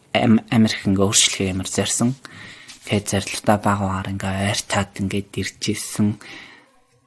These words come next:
Яг тиймэрхүү л үйлээ орж байгаад айгаа өөрийгөө өөрчлөх гэж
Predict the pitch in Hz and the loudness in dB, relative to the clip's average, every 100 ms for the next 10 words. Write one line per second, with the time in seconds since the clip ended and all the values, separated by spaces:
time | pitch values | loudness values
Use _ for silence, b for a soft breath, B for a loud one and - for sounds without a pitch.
0 | - - - 101 98 - 175 - 98 95 | -4 -2 -4 -4 -2 2 2 4 2 2
1 | - 101 101 - - 107 113 117 - - | -4 -6 -8 -6 2 6 6 4 0 0
2 | 110 123 127 123 117 120 117 - - 220 | 4 8 10 8 8 6 4 0 0 0